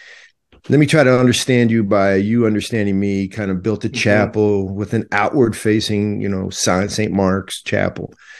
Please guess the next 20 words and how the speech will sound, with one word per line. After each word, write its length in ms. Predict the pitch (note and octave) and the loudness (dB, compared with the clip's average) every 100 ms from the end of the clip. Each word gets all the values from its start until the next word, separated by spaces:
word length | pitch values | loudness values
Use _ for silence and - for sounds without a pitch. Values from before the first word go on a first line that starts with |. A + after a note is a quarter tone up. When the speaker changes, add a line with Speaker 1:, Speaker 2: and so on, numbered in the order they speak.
| - - - | -20 -20 -4
Speaker 1:
And 160 | B2+ A#2+ | 0 4
basically 560 | D3+ F#3 F#3 - A#3 | 4 4 2 0 2
what 180 | G#3+ E3+ | 2 2
happened 420 | C#3+ C#3+ D#3+ F#3 | 2 0 0 0
was, 260 | F#3 F3+ C#3+ | 0 0 0
is 120 | B2+ | -2
he 120 | A#2 | -2
got 300 | B2 B2+ A#2 | 0 2 2
off 220 | - A2+ - | 2 -2 -2
the 100 | A2 | -2
rail 360 | G#2+ A2 G2 | 2 2 2
of 120 | F#2+ F#2+ | 0 0
what 240 | G2+ D2+ | -4 -4
we 100 | G#2+ | -8
try 220 | - F#2+ | -6 -4
to 60 | E2 | -4
do. 260 | E2 - - - _ _ _ _ | -4 -6 -6 -20 _ _ _ _
But 140 | - G2+ | -4 0
Father, 480 | D3 E3 F2+ - - _ _ _ _ _ _ _ _ _ _ _ _ _ - | 2 2 2 -4 -14 _ _ _ _ _ _ _ _ _ _ _ _ _ -4
uh, 460 | G2 F#2 F2 E2+ | -2 0 0 -2